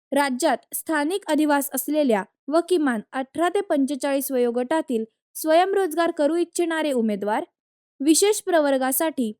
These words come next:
म्हणजेच अनुसूचित जाती, जमाती, महिला, अपंग, माजी सैनिक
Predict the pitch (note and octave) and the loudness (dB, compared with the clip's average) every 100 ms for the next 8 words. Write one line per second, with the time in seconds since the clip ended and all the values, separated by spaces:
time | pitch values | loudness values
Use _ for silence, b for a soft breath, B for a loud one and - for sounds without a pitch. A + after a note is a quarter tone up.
0 | _ - D#4+ D4+ B3 - C4+ D4 D#4 E4+ | _ -2 0 2 0 -2 -4 -2 0 -2
1 | E4+ C4 B3 A#3+ - C4 A3+ _ C4 C4+ | -2 -2 -2 -4 -4 -6 -6 _ -4 -2
2 | D4+ D4+ A#3+ A#3 C4 C#4+ E4+ C4 G3+ - | -2 -4 -8 -6 -2 2 4 4 0 -6
3 | - C4 E4 D#4+ A#3 G3+ _ _ C#4 C#4 | -10 -2 0 2 0 -2 _ _ -2 2
4 | D4+ F4+ E4 C4 G#3 - | 2 0 0 0 -2 -6